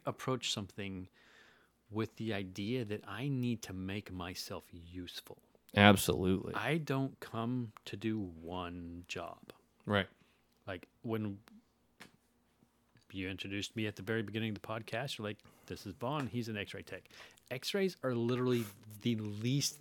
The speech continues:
Speaker 1: thing that I do at
Speaker 2: Do you
Speaker 1: my
Speaker 2: really?
Speaker 1: job. I do everything else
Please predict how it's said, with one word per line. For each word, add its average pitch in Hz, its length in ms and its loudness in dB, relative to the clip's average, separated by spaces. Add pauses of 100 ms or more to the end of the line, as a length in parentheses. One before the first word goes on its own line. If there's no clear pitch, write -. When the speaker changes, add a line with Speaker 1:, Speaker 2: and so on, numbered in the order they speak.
Speaker 1:
thing 90 200 -2
that 90 140 -2
I 82 60 -4
do 82 160 0
at 117 60 6
Speaker 2:
Do 123 60 12
you 135 80 12
Speaker 1:
my 147 80 10
Speaker 2:
really? 110 200 10
Speaker 1:
job. 80 200 0 (520)
I 143 80 0
do 175 200 2
everything 139 680 0
else 95 580 -2